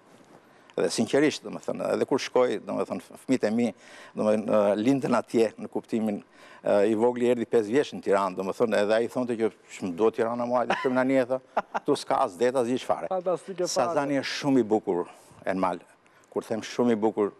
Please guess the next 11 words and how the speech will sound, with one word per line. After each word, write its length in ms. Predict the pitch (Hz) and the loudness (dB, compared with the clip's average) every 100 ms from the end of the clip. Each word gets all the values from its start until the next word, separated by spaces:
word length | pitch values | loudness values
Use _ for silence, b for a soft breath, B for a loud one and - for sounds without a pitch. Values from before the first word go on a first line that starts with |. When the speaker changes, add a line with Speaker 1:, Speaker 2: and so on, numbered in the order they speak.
| - - | -20 -6
Speaker 1:
në 140 | 107 | -6
një 20 | |
pozicion 440 | 104 113 - 120 104 | 0 -2 0 -2 2
gjeografisht 560 | 110 113 101 113 92 _ - | 2 2 -2 -6 -10 _ -20
shumë 260 | - 120 | -2 -2
të 80 | 127 117 | 0 -2
bukur, 340 | 113 - 107 - B B B | -4 -2 -2 -4 B B B
një 160 | 202 190 | -6 2
det 260 | - - | 0 0
të 80 | - - | -12 -14
papar, 560 | - 131 - 113 104 104 | -10 -8 -2 0 0 -4